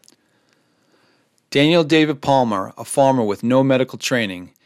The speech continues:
in eighteen ninety-five developed chiropractic medicine derived from a Greek word meaning "done by hand." The story goes that Palmer manipulated the neck of a man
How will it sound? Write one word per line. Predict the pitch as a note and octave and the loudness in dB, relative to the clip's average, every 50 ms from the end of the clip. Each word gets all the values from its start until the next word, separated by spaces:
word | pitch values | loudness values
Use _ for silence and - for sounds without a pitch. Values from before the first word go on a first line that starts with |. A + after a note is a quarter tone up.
| _ _ _ | _ _ _
in | - A2 | -6 -2
eighteen | A#2 C3+ C#3+ C#3+ - D3 C#3+ | 0 0 -2 -2 -2 0 0
ninety-five | C#3 C#3 C#3 C#3 C#3 C3+ - - B2 A2 A2 G#2+ G#2 | 2 2 2 0 -2 -2 -2 -2 0 0 0 -2 -4
developed | G2+ G2+ G#2+ G#2 G2+ - | -6 -4 -4 -4 -4 -6
chiropractic | - - B2 A#2+ A#2 A#2 - B2 A#2 A2 G#2+ - _ - | -6 -4 -2 0 0 0 -2 -2 -4 -4 -4 -8 _ -10
medicine | A#2 A#2 A2+ G#2+ - - - D#2+ D#2 - _ - | -8 -6 -6 -6 -8 -8 -10 -12 -16 -20 _ -14
derived | - G#2+ A2 A#2 A#2+ A#2+ | -6 -4 -2 0 0 -2
from | - - G#2+ | -4 -6 -10
a | G2 | -10
Greek | - - C#3 C#3+ C#3 C#3 - | -6 -4 -4 -4 -4 -4 -4
word | A#2+ A#2 A2+ G#2+ G2+ | -2 -2 -2 -2 -4
meaning | G#2+ G2+ G2+ G2+ G2+ | -6 -10 -10 -12 -12
"done | F#2+ A2 G#2+ G#2+ G#2 | -10 -8 -8 -6 -6
by | G2+ G2 G2 | -6 -6 -6
hand." | F#2+ A2 A2+ A2 G2+ E2+ D#2+ - - _ _ _ _ _ _ _ _ _ _ _ | -6 -8 -8 -8 -8 -10 -14 -18 -20 _ _ _ _ _ _ _ _ _ _ _
The | - A#2+ | -10 -8
story | - - - D#3+ F3+ F#3 E3 | -4 0 2 4 4 4 4
goes | D3 D#3 D3 C#3+ C#3 C3+ B2+ | 4 4 4 6 4 4 2
that | - A#2 - | -2 -6 -6
Palmer | - - C3+ C3+ C3+ C#3 C#3 C3 B2 | -4 -2 0 0 2 2 0 0 -2
manipulated | G#2+ G#2 A2 A2 B2 C3 C3 D3 D3 D3 C#3 | -2 -4 -4 -2 -2 -2 -2 0 0 0 0
the | C#3+ D3 | 0 0
neck | C3+ C3 A#2+ A2+ - - | 0 0 0 -2 -4 -8
of | G#2+ G2 | -12 -12
a | G2+ | -10
man | G#2+ A2+ A#2 A#2+ A#2 A2+ G#2+ G2+ F#2 | -8 -6 -6 -4 -4 -6 -6 -8 -12